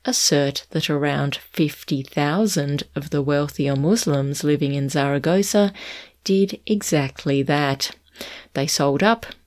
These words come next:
and shifted to Almoravid-controlled territory. The Muslims who remained behind were allowed to retain their weapons and weren't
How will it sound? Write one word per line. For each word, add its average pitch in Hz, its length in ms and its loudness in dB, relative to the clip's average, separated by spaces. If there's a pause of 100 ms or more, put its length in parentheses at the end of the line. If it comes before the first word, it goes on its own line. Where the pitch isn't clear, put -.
(120)
and 269 160 -4
shifted 143 800 -2
to 147 220 0 (120)
Almoravid-controlled 139 1700 0
territory. 139 680 0 (1900)
The 143 100 -2
Muslims 143 640 -2
who 147 160 -2
remained 143 500 -2
behind 214 720 4 (120)
were 254 140 4
allowed 156 480 4
to - 320 -4
retain 139 520 -2
their 139 180 0
weapons 190 580 2 (160)
and 233 180 0 (120)
weren't 135 320 -2